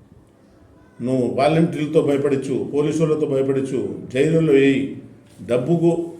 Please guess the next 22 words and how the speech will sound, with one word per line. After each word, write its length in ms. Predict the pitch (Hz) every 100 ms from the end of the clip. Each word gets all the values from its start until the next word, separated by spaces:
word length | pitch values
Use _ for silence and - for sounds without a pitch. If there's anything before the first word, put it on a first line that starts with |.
| - - -
కొను-, 200 | 139 156
కొనుక్కోవాలనే 560 | 151 139 139 160 151 135
ప్రయత్నం 360 | 135 143 160
చేయి, 480 | 139 151 123 - -
ఏం 200 | 127 175
చేసినా 560 | 180 170 147 156 190 226 - - - - - 123
మేము 320 | 156 180 170
అనుకుంటే 480 | 165 160 160 180 180
నిన్ను 300 | 165 170 165
దించుతాము" 1000 | 143 147 156 156 147 165 151 - - - -
అనే 120 | 139
ఒక 160 | 135 131
సంకేతాన్ని 800 | - 127 165 160 147 123 - 107 - -
ఈరోజు 560 | 123 135 131 110 110 - - - - - - 113
ఆంధ్ర 200 | 131 127
రాష్ట్రంలో 680 | 117 - 117 107 135 - -
తెలియజేసినారు. 600 | 135 131 104 - 95 - - - - -
చాలా 240 | 123 147 143
మంచి 480 | 123 139 - 151
శు-, 420 | - 143 - - -
శుభ 240 | 131 127
పరిణామం, 600 | 135 135 139 151 165